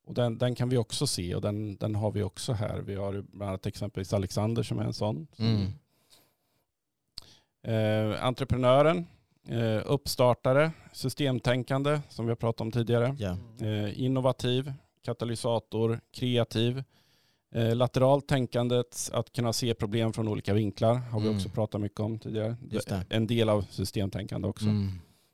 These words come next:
Speaker 1: Eh, mod att våga utmana och flexibilitet, anpassningsbar och så vidare.
Speaker 2: Mm.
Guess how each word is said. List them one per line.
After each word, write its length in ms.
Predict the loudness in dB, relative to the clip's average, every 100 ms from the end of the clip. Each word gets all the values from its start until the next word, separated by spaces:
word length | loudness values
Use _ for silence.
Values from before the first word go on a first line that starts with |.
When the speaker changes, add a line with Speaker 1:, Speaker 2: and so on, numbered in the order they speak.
| _
Speaker 1:
Eh, 580 | -4 0 0 0 0 -2
mod 380 | 0 2 2 2
att 140 | 0
våga 220 | 0 2 2
utmana 640 | 0 2 2 4 2 0
och 140 | -2
flexibilitet, 1080 | -2 -2 -2 -4 -4 -4 -2 0 0 -4 -12 -4
anpassningsbar 1080 | -4 -2 -4 -4 -4 -2 2 2 0 -2 -10
och 80 | -10
så 80 | -8
vidare. 320 | -6 -8 -10 -6
Speaker 2:
Mm. 220 | -2